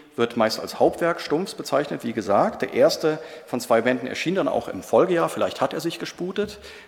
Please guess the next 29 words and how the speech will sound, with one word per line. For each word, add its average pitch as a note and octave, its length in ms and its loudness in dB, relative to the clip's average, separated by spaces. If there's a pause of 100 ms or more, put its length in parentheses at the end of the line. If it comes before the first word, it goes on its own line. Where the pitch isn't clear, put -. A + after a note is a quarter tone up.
achtzehnhundertdreiundachtzig C3 840 -4
also B2+ 140 -4
erschienen, C3+ 340 -4
aber B2+ 160 -2
der A2+ 100 -2
zweite A#2 320 2
erschien A#2+ 280 -4
erst - 260 -4
achtzehnhundertneunzig. A2 1200 0 (540)
Und A#2 80 0
mit B2 140 0
Berlin C#3+ 240 4
dauerte A#2+ 340 6
es - 140 -6
dann D#2+ 120 -8
auch D#2 140 -6
noch - 140 -12
ein - 100 -12
bisschen. - 320 -10
Zunächst D3 340 2
erfolgte C#3+ 440 4
achtzehnhundertvierundachtzig F3+ 1160 -2 (420)
nach A2+ 100 -4
Stationen B2 420 -2
als - 140 -6
Professor A#2 340 -2
in F#2+ 140 -4
Göttingen, C#3+ 420 4
Würzburg, A#2+ 380 -2